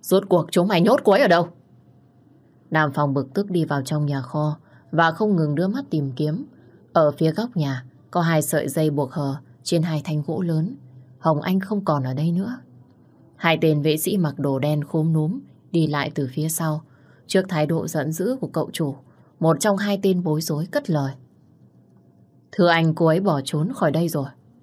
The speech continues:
Bỏ trốn sao? Cùng lúc này điện thoại của Nam Phong đổ chuông. Nhìn màn hình anh nhíu mày nhấn nghe. "Thưa anh, bà Thắm, mẹ của cô Hồng Anh nói rằng đã từ lâu cô ấy không về thăm nhà.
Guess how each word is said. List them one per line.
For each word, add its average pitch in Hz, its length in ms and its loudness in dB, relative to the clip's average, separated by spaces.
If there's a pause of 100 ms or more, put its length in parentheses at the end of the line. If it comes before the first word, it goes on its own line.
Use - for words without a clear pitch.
(460)
Bỏ 165 140 6
trốn 190 260 2
sao? 220 180 2 (1300)
Cùng 151 200 2
lúc 175 180 0
này 147 180 2
điện 139 200 2
thoại 156 200 -2
của 147 120 -2
Nam 143 240 -2
Phong 147 220 -2
đổ 135 220 -2
chuông. 151 240 -2 (500)
Nhìn 165 180 4
màn 156 220 4
hình 156 240 2
anh 196 160 2
nhíu 190 180 0
mày 170 280 -2
nhấn 147 240 -4
nghe. 170 220 -2 (1500)
"Thưa 170 160 4
anh, 160 220 4 (440)
bà 160 220 4
Thắm, 180 340 -2 (400)
mẹ 165 160 4
của 170 120 2
cô 214 160 2
Hồng 160 220 0
Anh 185 180 0
nói 170 200 0
rằng 147 240 -2 (440)
đã 220 200 4
từ 165 140 6
lâu 185 200 4
cô 202 120 0
ấy 190 160 4
không 233 200 -4
về 151 200 0
thăm 196 160 -6
nhà. 143 280 -2